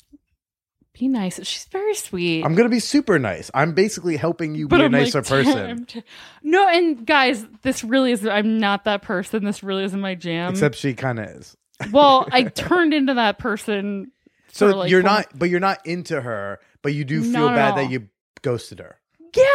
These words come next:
Speaker 1: 'cause I, I, I think that it was a fr-, I think we established that it was a friend vibe.
Speaker 2: Mm-hmm.
Speaker 1: Um,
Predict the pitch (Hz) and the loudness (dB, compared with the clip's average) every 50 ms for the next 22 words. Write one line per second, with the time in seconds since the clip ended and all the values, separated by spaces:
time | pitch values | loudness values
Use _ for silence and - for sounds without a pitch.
0 | 539 466 480 381 392 - 427 415 381 - - 320 392 370 - - _ - 277 349 | 4 4 2 0 0 0 0 0 0 -2 0 0 0 0 0 -4 _ -4 -4 -4
1 | 349 - _ _ - 359 370 440 427 - - 415 392 339 311 311 - 320 - - | -4 -6 _ _ 2 2 4 4 0 -2 -2 0 0 0 -2 -2 -4 -4 -8 -4
2 | - - 262 277 262 - - 381 - - 370 370 339 - - - 285 226 214 220 | -4 -2 -2 -2 -2 -2 -4 -6 -4 -4 -4 -4 -4 -4 -4 -4 -2 0 0 0
3 | 214 247 262 226 - - 233 240 220 233 262 233 247 202 - - 208 214 220 233 | 0 -2 -2 -2 -4 -4 -4 -2 -2 -2 -2 -2 -4 -6 -4 -2 -2 0 0 0
4 | 233 247 262 277 294 311 311 302 311 302 - 156 139 127 123 143 151 - _ _ | 2 2 4 4 6 6 6 4 2 0 -2 -2 0 0 0 -2 -4 -8 _ _
5 | _ _ _ _ _ _ - 254 254 247 233 214 196 202 190 185 - - 214 | _ _ _ _ _ _ 0 4 4 4 4 4 2 0 -2 -2 -4 -6 -8